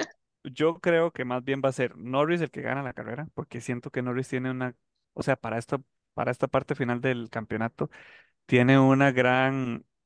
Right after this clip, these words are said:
Speaker 2: eh, un gran chance, digamos, de convertirse en el campeón del mundo. Eh, Norris gana esta carrera, seguido de, mm, Verstappen y después Hamilton.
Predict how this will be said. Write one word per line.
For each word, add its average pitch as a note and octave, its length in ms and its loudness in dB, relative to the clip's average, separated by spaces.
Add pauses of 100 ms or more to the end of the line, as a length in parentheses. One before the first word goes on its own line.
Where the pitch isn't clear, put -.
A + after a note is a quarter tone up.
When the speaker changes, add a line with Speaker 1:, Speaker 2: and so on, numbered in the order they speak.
Speaker 2:
eh, A#2+ 240 -6
un C3+ 100 0
gran D3 160 4
chance, C#3+ 280 2
digamos, C#3 240 -2
de A#2 100 -8
convertirse A#2 480 -6
en C3 60 -2
el B2+ 100 -4
campeón A2+ 260 -6
del B2+ 100 -2
mundo. C#3 320 -4 (680)
Eh, A2+ 380 0
Norris B2 380 2
gana C3+ 440 0 (100)
esta C3 220 -6
carrera, C#3 420 0 (140)
seguido A#2 500 -4
de, C3 360 0 (1040)
mm, F3 380 -6 (960)
Verstappen D#3+ 840 2
y C3+ 100 -4
después A#2 380 -2
Hamilton. - 520 -8